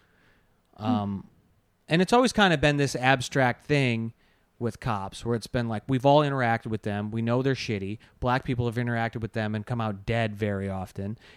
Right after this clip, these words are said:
Speaker 2: And a video will come out once in a while
Speaker 1: Mm-hmm.
Speaker 2: showing a black person get shot. Um, but, but you can kind of maybe,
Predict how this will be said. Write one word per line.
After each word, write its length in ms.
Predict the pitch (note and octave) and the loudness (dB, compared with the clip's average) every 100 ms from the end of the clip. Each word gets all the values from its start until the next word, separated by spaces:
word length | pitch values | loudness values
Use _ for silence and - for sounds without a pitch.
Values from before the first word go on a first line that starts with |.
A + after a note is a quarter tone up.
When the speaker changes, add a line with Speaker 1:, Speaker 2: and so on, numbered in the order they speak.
| - | -10
Speaker 2:
And 360 | A2 A2 G#2 G2+ - | -6 -4 -6 -10 -14
a 80 | G#2+ | -12
video 360 | G#2 A#2 A#2+ | -6 0 4
will 120 | A#2+ A2+ | 4 2
come 260 | B2+ A#2 | -2 -2
out 300 | A2 A2 B2 _ _ _ _ _ _ _ _ - | -2 -4 -8 _ _ _ _ _ _ _ _ -4
once 260 | A#2 A2+ | -4 -2
in 60 | B2 | 0
a 40 | |
while 360 | A2+ G#2+ G#2+ A2+ | 2 2 2 2
Speaker 1:
Mm-hmm. 260 | C4 B3+ | 0 0
Speaker 2:
showing 440 | B3 C3 B2 B2 A#2 | -2 0 2 2 0
a 40 | |
black 300 | G#2+ A#2 G#2+ | 0 0 0
person 320 | A#2 A2 A#2 G#2+ | -2 -4 -4 -4
get 140 | G#2+ | -6
shot. 440 | - G#2 F#2+ F#2+ - _ _ _ _ _ - | -6 -6 -6 -10 -16 _ _ _ _ _ -8
Um, 480 | G#2+ G#2 G2+ G2 G2 _ _ _ _ _ _ | -4 -2 -2 -6 -10 _ _ _ _ _ _
but, 280 | B2+ A#2+ A#2 - - _ _ _ _ _ _ _ - | 0 0 -2 -12 -20 _ _ _ _ _ _ _ -4
but 180 | C#3+ B2+ C#3 | -2 -2 -4
you 140 | D3 | -4
can 180 | E3 D#3 | -2 -4
kind 600 | - - - C#3+ D3 C#3+ | -4 -6 -4 0 2 4
of 580 | C#3+ C#3+ C#3 C3 B2+ C#3+ | 6 6 4 0 -6 -6
maybe, 800 | C#3 C#3 C3 C3 B2+ B2 B2 | -2 -2 0 0 0 0 -2